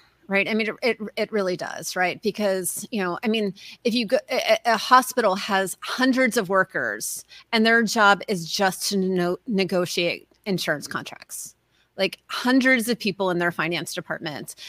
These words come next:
just to negotiate those contracts. So until all of that changes, right? So insurance has to change, the healthcare system has to change. Um, it, it,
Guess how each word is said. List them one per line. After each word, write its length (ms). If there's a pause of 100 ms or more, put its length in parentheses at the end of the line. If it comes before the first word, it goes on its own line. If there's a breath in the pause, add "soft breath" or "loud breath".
(200 loud breath)
just 460
to 100
negotiate 600
those 140
contracts. 560
So 360 (340 loud breath)
until 640
all 160
of 140
that 340
changes, 720
right? 220
So 320
insurance 420
has 160
to 100
change, 360
the 60
healthcare 380
system 320
has 200
to 80
change. 500 (540 loud breath)
Um, 360 (120)
it, 200
it, 220